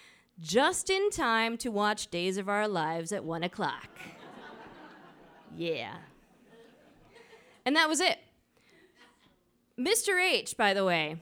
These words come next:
this guy was cool. He was a cool cat, but he was so old, like, really old. Like,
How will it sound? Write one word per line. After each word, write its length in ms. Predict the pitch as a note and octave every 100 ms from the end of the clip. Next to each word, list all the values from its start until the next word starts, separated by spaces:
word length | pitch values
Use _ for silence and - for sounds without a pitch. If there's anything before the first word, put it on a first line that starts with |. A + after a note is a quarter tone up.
| -
this 180 | - - -
guy 180 | D4 A3
was 220 | D3+ -
cool. 360 | - B3+ F#3+ D#3+
He 40 |
was 140 | E3
a 20 | -
cool 320 | - D#4+ B3
cat, 380 | - A#3+ E3+ -
but 120 | A#3
he 140 | A3+ C#4
was 220 | G#3 -
so 720 | - - F#4+ B3+ F3 D3 D3 _ _ _ D#4
old, 420 | D#4+ G3+ D#3+ F3+
like, 180 | A3 A3
really 500 | D4 F#4 F4 A3+ F#3+
old. 480 | B3 G#3+ D3 - - _ - - - - - -
Like, 260 | D#4+ -